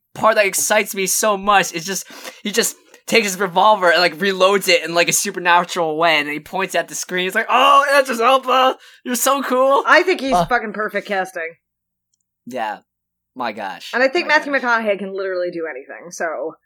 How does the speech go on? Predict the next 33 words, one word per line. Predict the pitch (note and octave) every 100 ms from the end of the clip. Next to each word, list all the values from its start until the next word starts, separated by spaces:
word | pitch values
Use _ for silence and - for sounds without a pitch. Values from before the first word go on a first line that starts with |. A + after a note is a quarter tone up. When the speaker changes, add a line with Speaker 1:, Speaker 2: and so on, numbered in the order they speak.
| _ _ _
Speaker 1:
He | A#3
Speaker 2:
I, | F#3+
Speaker 1:
can, | C#4 A#3+ F3
and | G3 A#3
he |
Speaker 2:
I'm | A3+
not | G3+ E3+
Speaker 1:
looks, | F3+
he | A3+
Speaker 2:
worried. | A3 -
Speaker 1:
loo-, | G3+
he | A3
looks | G#3+ A3+ G#3+ -
and | G3 F#3
sounds | - G#3+ A3 G#3+ G3+ F#3 - -
and | G3 G3
i-, | -
it's | - - G3
so | A#3 A#3
creepy | A3+ A#3+ A#3+ A#3+ G#3+ E3+ -
and | F3+ F#3 F3+ - _ _ -
evil, | G#3+ G#3+ G3+
maniacal. | F#3+ F#3 G3 G3+ F#3 D#3
I | D#3
love | D#3+ F3+ E3+
it. | C#3+ C3 -
Speaker 2:
I | G#3+
love | C#3+ C#3+
Speaker 1:
I |
love | D3+ D3+
Speaker 2:
it. | D3
Speaker 1:
it |
so. | - C3+